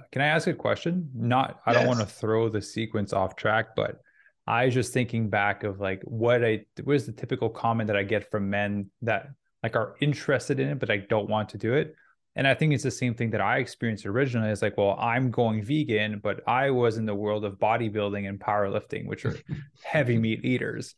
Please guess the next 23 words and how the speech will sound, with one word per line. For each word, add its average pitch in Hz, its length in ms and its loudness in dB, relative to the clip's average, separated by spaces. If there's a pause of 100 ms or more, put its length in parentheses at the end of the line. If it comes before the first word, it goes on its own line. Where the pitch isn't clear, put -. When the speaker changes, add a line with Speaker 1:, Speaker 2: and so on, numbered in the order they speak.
(400)
Speaker 1:
So - 120 0
I 127 80 4
went 156 240 2
from 135 220 4
one 147 240 4
day 143 260 4
from 123 240 -2
eating 120 560 -2
a 127 140 0
ton - 400 0
of 123 120 2
meat 151 300 0
to, 127 100 -4
like, 117 160 2
"Hey 165 140 2
guys, 123 400 2
I'm 123 380 -2
gonna 131 140 0
be 110 120 -2
vegan 110 340 -2
from 104 200 -2
now 98 220 -2
on." - 220 -6